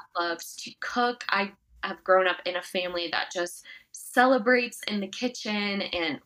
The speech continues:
loves to cook and loves to, um, just nourish from the inside out. So I have definitely been raised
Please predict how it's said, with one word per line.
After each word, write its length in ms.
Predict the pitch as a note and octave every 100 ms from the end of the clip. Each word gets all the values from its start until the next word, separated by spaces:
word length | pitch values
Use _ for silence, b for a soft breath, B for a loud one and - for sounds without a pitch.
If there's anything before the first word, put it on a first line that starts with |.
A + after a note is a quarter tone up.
| -
loves 260 | E3 -
to 100 | - -
cook 380 | - A#3 A3 G#3+ -
and 120 | F3+
loves 300 | F3 D#3+ - -
to, 380 | F#3+ E3 D#3 D3
um, 460 | F3 D#3+ D3 D3+ F3 _ B B B B B B -
just 220 | G#3+ -
nourish 460 | G#3+ G#3 G#3 G#3 -
from 160 | G3+
the 160 | F#3+ -
inside 340 | F3+ - E3+ -
out. 340 | D3+ D3+ -
So 320 | - - F3+ E3+
I 380 | F3+ F3 F3+
have 200 | G3+ G#3
definitely 440 | A#3+ A3+ B3+ B3+ B3+
been 180 | A#3+ A3+
raised 600 | G#3+ G3+ G3+ G3+ -